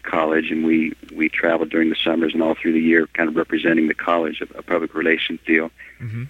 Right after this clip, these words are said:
Speaker 1: And then we went, uh, full-time after that. So I did a lot of the arranging and, uh, writing for that band. And then I kind of, I guess in a way, set it aside to, uh, to make a living <laughs> and get a real job.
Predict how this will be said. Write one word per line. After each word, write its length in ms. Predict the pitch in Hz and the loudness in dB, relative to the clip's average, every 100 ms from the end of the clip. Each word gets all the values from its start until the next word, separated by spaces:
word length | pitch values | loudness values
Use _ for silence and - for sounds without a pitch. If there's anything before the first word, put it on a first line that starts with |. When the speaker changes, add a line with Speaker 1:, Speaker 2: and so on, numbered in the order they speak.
| - | -10
Speaker 1:
And 140 | 85 85 | -2 2
then 100 | 82 | 4
we 120 | 82 | 4
went, 200 | 82 76 - - | 2 0 -6 -12
uh, 80 | 80 | -4
full-time 520 | 101 85 - 82 80 | 0 0 0 0 2
after 280 | 80 - 80 | 0 0 0
that. 300 | 82 78 76 | 2 2 0
So 120 | 87 | -2
I 40 | |
did 160 | 82 82 | 0 0
a 40 | |
lot 280 | 80 80 82 | 2 2 2
of 100 | 78 | 0
the 320 | 80 80 78 - | 0 0 0 -2
arranging 800 | 82 80 80 82 80 80 78 76 - - | -2 0 2 2 2 0 0 -4 -10 -6
and, 400 | 78 78 76 76 | -4 -2 -2 -2
uh, 140 | 76 | -2
writing 380 | 78 82 80 76 | 0 0 0 0
for 140 | - 80 | -4 -2
that 260 | 80 78 | 0 -2
band. 320 | 78 78 78 - - - - - - - - _ - | -2 -2 -2 -6 -14 -20 -20 -20 -20 -20 -20 _ -2
And 120 | 92 | 4
then 100 | 117 | 4
I 60 | |
kind 300 | 101 - 123 117 | 2 2 2 2
of, 160 | 85 - _ _ _ - - - | 0 -4 _ _ _ -20 -20 -10
I 60 | - | 0
guess 160 | 98 - | 0 0
in 100 | 92 | -2
a 40 | 85 | 2
way, 400 | 90 101 87 - - | 4 4 4 0 -6
set 160 | 92 85 | -2 0
it 100 | 82 | 0
aside 640 | 82 - 90 95 87 80 - | -2 0 2 4 2 0 -4
to, 360 | 82 80 80 80 | -2 0 2 2
uh, 140 | 78 71 - | 0 -4 0
to 80 | |
make 220 | 87 82 82 | 2 2 0
a 60 | |
living 420 | 80 92 95 85 - - | 0 0 2 2 0 -6
<laughs> 720 | - - - - - - - | -4 -4 -4 -8 -18 -18 -16
and 100 | - | -6
get 100 | 82 | -2
a 60 | 87 | 0
real 240 | 87 101 85 | 2 0 0
job. 380 | 90 80 80 | 0 0 -2